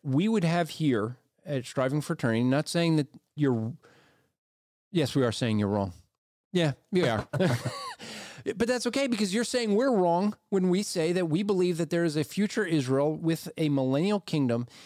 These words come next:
that God will gather all of Israel together before the thousand-year literal kingdom. It seems that angels will be ministering in, in that capacity. In fact, it seems that during that millennial kingdom, angels will be ministering on behalf of God and will be seen, and we will be there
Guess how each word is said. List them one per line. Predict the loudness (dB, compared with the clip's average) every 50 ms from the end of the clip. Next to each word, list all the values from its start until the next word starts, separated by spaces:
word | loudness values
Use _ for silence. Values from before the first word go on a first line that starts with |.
| -20 -20 -20 -14 _
that | -4 -4 -4 -2
God | -2 0 0 0 0
will | 0 0
gather | 0 0 0 0 0 2 2 0 0 0 -2
all | 0 2 2 2
of | 2 0 0
Israel | 0 0 0 2 2 0 0
together | 0 -2 -4 -2 0 0 2 2 2 2 0 -2 -6 _ _ _ _ _ _ _ _ -4
before | -2 0 0 -2 -4 -12 -8 -2 0 2 2 4 4 2 2 0 -2 -4 -8 _ _ _ _ -4
the | -4 -4
thousand-year | -2 -2 0 0 0 0 0 0 2 2 4 2 2 2
literal | 2 2 2 2 2 0 0
kingdom. | -2 -2 0 0 0 0 -2 -6 -10 _ _ _ _ -20 -20 _ _ _ _ -2
It | -2 -2 -2 -2
seems | -4 -2 0 0 2 2 2
that | 0 -2 -2 -2
angels | 0 0 2 2 2 2 2 2
will | 2 2
be | 2 2 0
ministering | 2 2 2 2 0 0 0 0 0 2 2
in, | 0 -2 -2 -2
in | -2 0 0
that | 0 -2 -4
capacity. | -6 -6 -4 -4 -4 -4 -2 -2 -2
In | -2
fact, | 0 -2 -4 -4 -2 -4
it | -4 -2
seems | -2 -2 0 0
that | -2 -4 -4 -10 -20 -20 -20 -20 -20 -20 -20 -20 -20 _ -6 -2
during | 2 2 2 2 2 2
that | 0 0 2
millennial | 2 2 2 2 2 2 2 0
kingdom, | -2 -2 0 0 2 2 2 0 -2 -4 -8 _ _ -14 -8
angels | -4 -2 0 2 2 2 2 2 2 2
will | 2 2
be | 2 2 2
ministering | 2 2 2 0 -2 -2 0 0 2 2 2 2
on | 2
behalf | 0 -2 -2 -2 -2 -4 -4 -4
of | -8 -6 -4
God | -2 -2 0 0 0 0 0
and | 2 2 2
will | 2 2
be | 2 0 -2
seen, | -2 -2 -4 -2 -2 0 0 -2 -2
and | -2 -2 0 0 0
we | 2 2 2
will | 4 2 2 2
be | 0 0 0
there | -2 -2 -4 -4 -6 -8